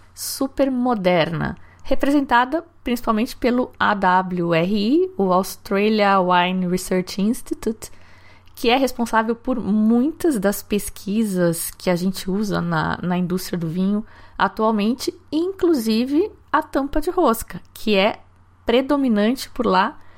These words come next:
A Priscila me comentou que pessoal de serviço no restaurante, se não for um sommelier treinado e tal, o cara não sabe nem usar um abridor, um saca-rolha,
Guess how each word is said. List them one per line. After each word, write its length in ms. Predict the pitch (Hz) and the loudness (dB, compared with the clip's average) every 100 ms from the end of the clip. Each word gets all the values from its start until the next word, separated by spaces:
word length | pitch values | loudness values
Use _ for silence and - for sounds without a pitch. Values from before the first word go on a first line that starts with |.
| - - - - | -20 -20 -20 -4
A 80 | 202 | -2
Priscila 440 | 202 214 - 233 | -2 -4 0 2
me 100 | 240 | 2
comentou 480 | 233 240 233 226 226 | 0 2 2 4 2
que 240 | 226 233 214 | 2 -2 0
pessoal 400 | 208 220 208 214 | 0 2 2 2
de 100 | 202 | 0
serviço 680 | - 202 170 208 392 - | -2 0 0 0 0 0
no 100 | 202 | 2
restaurante, 560 | 190 185 - 165 233 294 | 2 2 0 2 2 0
se 140 | - | -2
não 100 | 190 | -2
for 160 | 165 196 | 2 0
um 60 | 214 | 0
sommelier 560 | - 175 175 175 220 | 0 0 0 0 0
treinado 560 | 226 180 175 185 202 180 | -2 -6 -4 -2 -2 -2
e 20 | |
tal, 320 | - 208 262 - | -2 0 0 -4
o 20 | |
cara 240 | - 269 | -2 0
não 140 | 294 349 | 0 -4
sabe 360 | - - 285 | -2 -2 -2
nem 300 | 277 233 262 | -4 -4 -4
usar 540 | 359 302 247 240 311 - 277 | -4 -2 2 2 0 -10 -8
um 240 | 285 294 | -6 -2
abridor, 600 | 285 311 330 262 214 190 - - - - - | 0 -2 -2 0 0 -2 -10 -20 -20 -20 -8
um 360 | 185 185 180 | -4 -2 -2
saca-rolha, 720 | 175 190 - 202 202 185 165 | -2 -4 -2 -2 2 0 0